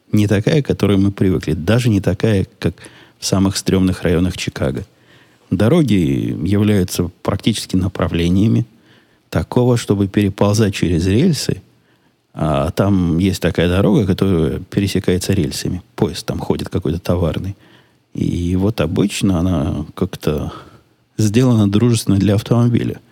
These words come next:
То есть можно через эти рельсы переехать. Там я с удивлением наблюдал, как легковые обычные низкие машины переползают.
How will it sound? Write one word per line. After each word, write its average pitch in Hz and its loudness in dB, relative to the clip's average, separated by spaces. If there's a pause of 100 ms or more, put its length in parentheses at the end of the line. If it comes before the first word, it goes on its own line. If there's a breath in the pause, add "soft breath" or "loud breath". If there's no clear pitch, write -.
(120 soft breath)
То - -2
есть - 0
можно 117 4
через 92 2
эти 82 0
рельсы 104 2
переехать. - -2 (580 soft breath)
Там 160 4
я 107 4
с - -6
удивлением 110 2 (200)
наблюдал, 101 2
как 101 -2
легковые 107 2
обычные 95 -2
низкие 98 2
машины 90 0 (200)
переползают. 92 -2